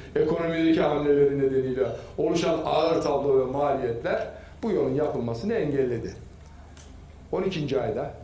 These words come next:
il genel meclisinde yapılan toplantıda, il özel idaresinde yapılan toplantıda bu yolun tekrar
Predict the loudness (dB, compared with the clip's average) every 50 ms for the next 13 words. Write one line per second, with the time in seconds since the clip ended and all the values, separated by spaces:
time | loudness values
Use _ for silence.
0 | -8 -6 -4 -4 -4 -4 -8 -10 -12 -14 -16 -16 -18 -20 -20 -20 -18 -12 -8 -4
1 | -4 -2 -2 -2 -2 -4 -4 -6 -6 -8 -10 -10 -10 -8 -6 -6 -4 -4 -4 -4
2 | -4 -4 -6 -6 -6 -6 -6 -6 -4 -4 -6 -6 -8 -8 -10 -10 -8 -6 -6 -8
3 | -8 -12 -16 -20 -20 -20 -10 -6 -4 -2 -2 -2 -2 -4 -4 -6 -6 -6 -6 -8
4 | -8 -8 -8 -8 -8 -6 -8 -8 -8 -6 -6 -6 -6 -4 -6 -8 -8 -10 -10 -8
5 | -6 -6 -6 -6 -8 -12 -16 -18 -20 -20 -20 -20 -18 -18 -18 -18 -18 -18 -18 -18
6 | -20 -20 -20 -20 -20 -20 -20 -20 -20 -20 -20 -20 -20 -20 -20 -20 -14 -6 -2 0
7 | 2 2 2 2 0 -2 -2 -2 -4 -2 -2 -2 -4 -4 -4